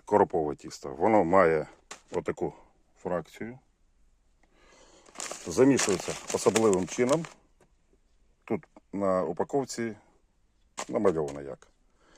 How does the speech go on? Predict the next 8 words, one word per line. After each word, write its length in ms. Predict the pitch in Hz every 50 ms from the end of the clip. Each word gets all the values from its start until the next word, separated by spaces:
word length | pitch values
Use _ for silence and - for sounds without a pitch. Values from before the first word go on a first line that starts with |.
| _ _ - - - - - - - - - -
Можна 280 | 98 90 76 71 82 80
ознайомитися. 640 | 76 - 78 76 73 65 69 69 - - - - - - - - - - _ -
Друге 340 | 87 135 151 160 - 90 85
тісто. 360 | - - 73 - - - 69 - - _ _ _ _ _ _ _ _
Це 480 | _ - - 120 131 143 147 147 135 110 - _
тісто 680 | _ - 120 117 - - - - 120 113 113 113 113 104 - - - _ _ _ _ _ _ _ _ _ _ _ _ _ _ - - - - _ - - _ _
світле, 440 | - - - 120 107 80 - 80 73 -
жовтеньке. 640 | 78 76 104 104 - - 78 71 69 - - - -